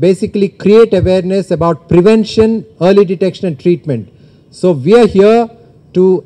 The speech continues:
encourage people active lifestyle so that you can prevent disease, lifestyle disease, and cancer is a lifestyle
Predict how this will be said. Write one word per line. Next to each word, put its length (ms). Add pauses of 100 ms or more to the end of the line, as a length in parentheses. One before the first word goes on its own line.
(140)
encourage 420 (140)
people 280 (300)
active 240 (140)
lifestyle 560 (480)
so 160
that 140 (100)
you 140
can 100 (180)
prevent 380 (360)
disease, 320 (140)
lifestyle 380 (100)
disease, 280
and 80 (140)
cancer 380
is 60
a 160
lifestyle 400